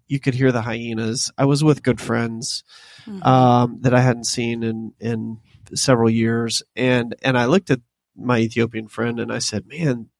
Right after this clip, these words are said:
Speaker 1: thank you so much for staying up late and cooking for us and eating and all this." And, um, and he was like, "Late, this is, this was when we would normally eat." And I just, it was so funny to me to listen to
Speaker 2: Yeah.
Speaker 1: him talk through a completely different way of living, of cooking.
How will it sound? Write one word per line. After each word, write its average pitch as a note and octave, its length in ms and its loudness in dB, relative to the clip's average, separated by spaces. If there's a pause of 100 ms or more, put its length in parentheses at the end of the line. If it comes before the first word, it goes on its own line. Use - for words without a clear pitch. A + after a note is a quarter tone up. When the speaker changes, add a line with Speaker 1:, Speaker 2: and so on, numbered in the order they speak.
Speaker 1:
thank E3 220 -4
you C3 60 2
so C#3+ 200 0
much C#3+ 280 2
for A2 400 0 (580)
staying C#3+ 320 2
up C3 160 0
late D3 300 0
and G2+ 360 -12 (400)
cooking D3+ 280 2
for D3 180 2
us E3+ 220 2
and G#2+ 120 -2
eating C#3+ 260 2
and C3 100 2
all C3 160 6
this." C#3 320 2
And, G#2 260 -4 (540)
um, A#2 500 -2 (100)
and B2+ 120 -6
he C3 80 0
was A#2+ 140 -4
like, G#2 140 -6
"Late, C3 360 -2
this C3+ 180 -4
is, A2+ 300 -4
this - 260 -10
was B2+ 180 -2
when C3+ 140 4
we C#3 100 6
would A#2+ 180 4
normally A2 400 0
eat." - 140 -16
And C3 120 -4
I C#3 80 2
just, C#3 280 -6
it D3 140 -2
was E3+ 180 2
so F#3 220 4
funny G3 400 0
to C#3+ 120 -6
me B2 180 -2
to A#2+ 100 -4
listen D3 400 0
to F3 60 0
Speaker 2:
Yeah. E3 80 0
Speaker 1:
him A#2 200 -2
talk C3 360 -2
through A#2+ 640 4 (420)
a C3 60 2
completely G3 640 -2
different E3 340 -4
way C#3 220 2
of A#2+ 140 0
living, C3+ 580 0
of - 180 -20
cooking. C#3 600 0